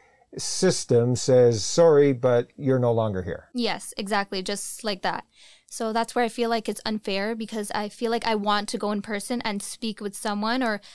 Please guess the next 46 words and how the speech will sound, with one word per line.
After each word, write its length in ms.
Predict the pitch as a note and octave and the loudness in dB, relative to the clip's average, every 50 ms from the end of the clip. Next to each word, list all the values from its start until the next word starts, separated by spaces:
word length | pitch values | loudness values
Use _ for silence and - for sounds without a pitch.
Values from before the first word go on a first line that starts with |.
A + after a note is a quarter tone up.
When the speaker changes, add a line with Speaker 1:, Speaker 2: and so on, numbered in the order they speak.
| - _ - | -14 _ -4
Speaker 2:
directly 400 | A3+ A3+ G#3+ G#3+ G#3+ - A3+ - | -2 0 0 -2 -2 -4 -6 -4
contact 480 | - A#3+ A#3 A3+ G#3+ - A3+ A3 - | -2 -2 -2 -2 0 -2 -4 -2 -2
or 40 | A3+ | -4
get 120 | G3+ A3+ | -4 -2
an 100 | G#3+ G#3+ | -2 -2
answer 320 | G3+ - F#3+ G3+ - - A3+ | -2 -2 -2 -4 -6 -8 -10
quickly, 500 | - _ - G#3 G3+ - C4 C#4+ E4+ F4+ _ - - - - - _ _ - | -10 _ -10 -10 -8 -6 -6 -6 -6 -8 _ -18 -20 -20 -20 -20 _ _ -8
because 320 | A#3+ - A#3 B3 A3+ - - - | -6 -4 -2 -2 -2 -4 -4 -2
I 300 | - A3 G#3 G#3 G#3+ G#3 | 0 0 0 0 0 -2
feel 280 | F#3 - - B3 B3 A#3+ | -4 -6 -2 0 2 2
like 140 | A#3+ A#3+ | 2 2
I've 100 | B3+ A#3+ | 0 0
been 140 | G#3+ B3 A3+ | 0 0 0
wasting 300 | G#3 G#3 G#3 - - A#3 | 0 0 -2 -2 -4 -4
so 120 | G#3+ - A#3 | -4 -2 -4
much 180 | A3 A3 - - | -4 -4 -4 -4
time 220 | - A3+ G3+ G#3 | -4 -4 -4 -4
trying 320 | G#3 - - - G3 G#3 G#3 | -4 -4 -2 -2 -2 -2 -2
to 120 | - C4 | -2 -2
get 220 | G#3 F#3+ G#3+ G3+ - | -2 0 -2 -2 -2
in 200 | - A#3 A3+ A3+ | -2 -2 -2 -2
contact 500 | - A#3 G#3+ G#3+ G3+ - A#3+ G3+ - - | 0 0 0 0 0 -2 -4 -4 -2 -2
with 160 | A3 A3 - | -4 -2 -2
somebody, 460 | - A#3+ G#3+ G3+ G3 - G2+ G#3+ G3+ - - - - - - _ _ _ - | -2 -2 -2 -2 -2 -4 -4 -6 -8 -10 -16 -20 -20 -20 -20 _ _ _ -6
and 360 | A#3+ A3 G#3+ G#3+ G#3+ G#3 G3+ | -4 -2 0 0 0 0 0
that 160 | A3 A3 A3 - - | 0 0 -2 -4 -6
it 100 | C4 G#3 | -6 -4
took 180 | - C#4 C4 - | -2 -2 0 2
me 180 | B3+ B3 A#3+ | 2 2 2
a 80 | A#3 A#3 | 0 0
couple 260 | - B3 A#3+ - B3 | -2 -2 0 0 0
of 40 | A3 F#3+ | 0 0
days, 360 | G3+ G3 G3+ G#3 A3 G3 - - | 0 0 0 0 -2 -2 -4 -2
a 40 | A3+ | 0
lot 180 | A3+ G#3+ G3+ G3+ | 2 4 2 2
of 80 | G#3 - | 0 -2
emailing, 580 | - G#3 G#3 G3+ F#3+ F#3+ F#3+ F#3+ G3 A3 B3+ - - | -4 -2 -2 0 -2 -2 -2 -2 -4 -4 -6 -8 -6
um, 180 | - G3 G3+ G#3 | -4 -4 -2 -2
different 400 | F#3+ G#3+ G#3+ - - A#3 A3 - | -2 -2 -2 -2 -2 -2 -2 -2
sources. 560 | - - - A3 A3 G#3+ - A#3 A3 A3 F#3+ G3 - | -4 -4 -2 -2 -2 -2 -2 -2 -4 -4 -4 -6 -6
One 180 | G#3+ G#3 G#3 G3+ | -6 -6 -4 -4
person 220 | - G#3+ - A#3 A3 | -6 -6 -6 -4 -4
led 120 | G#3+ G#3 | -4 -2
me 100 | G3+ G3+ G3 | -4 -4 -6
to 140 | - - G#3 | -6 -4 -2
another, 460 | A3+ D4 D#4+ D4 C#4+ C4+ C4 C4+ | 0 2 2 4 4 4 4 2